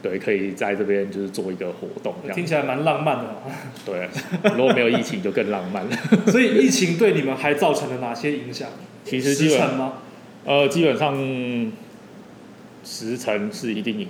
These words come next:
Speaker 1: 响的，
Speaker 2: 是。
Speaker 1: 然后再来就是营运，当然也受到很大的影响。
Speaker 2: 嗯。
Speaker 1: 对，因为我们前期其实投入了不少的，呃，宣传成本。
Speaker 2: 是。
Speaker 1: 对，但是宣传成本基本上丢出去是回不来的。
Speaker 2: 对，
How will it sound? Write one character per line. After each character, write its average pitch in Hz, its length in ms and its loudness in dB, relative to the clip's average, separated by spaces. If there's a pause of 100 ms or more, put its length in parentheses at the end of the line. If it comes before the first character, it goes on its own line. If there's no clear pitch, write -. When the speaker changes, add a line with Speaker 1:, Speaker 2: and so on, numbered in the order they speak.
Speaker 1:
响 98 160 -6 (120)
的， 101 60 -12
Speaker 2:
是。 - 120 -4
Speaker 1:
然 131 100 -2
后 104 300 2
再 104 180 0
来 98 80 -2
就 104 100 0
是 98 300 -8 (580)
营 95 220 -6
运， 107 180 0 (400)
当 104 100 0
然 101 80 0
也 95 60 -4
受 101 160 -2
到 98 140 0
很 90 160 -6
大 98 180 -2
的 - 80 -10 (100)
影 - 60 -12
响。 - 160 -12 (220)
Speaker 2:
嗯。 135 200 -10
Speaker 1:
对， 127 140 2
因 143 60 4
为 151 40 4
我 127 80 4
们 110 80 -2
前 110 220 -2
期 117 180 -4
其 98 160 -8
实 101 240 -6
投 98 220 -4
入 113 140 0
了 101 80 2
不 117 100 -8
少 85 340 -6
的， - 280 -6 (560)
呃， 95 680 0
宣 117 180 2
传 104 200 -2
成 - 120 -6 (120)
本。 143 100 -2 (200)
Speaker 2:
是。 139 260 -6 (260)
Speaker 1:
对， 92 220 -2
但 147 160 4
是 143 220 4
宣 139 180 4
传 135 140 0
成 104 160 -4
本 104 140 -2
基 117 80 0
本 104 120 0
上 107 360 -4 (120)
丢 110 160 2
出 113 140 0
去 110 100 0
是 104 180 -2
回 95 120 -4
不 117 160 -4
来 92 220 0
的。 135 160 0
Speaker 2:
对， 156 140 0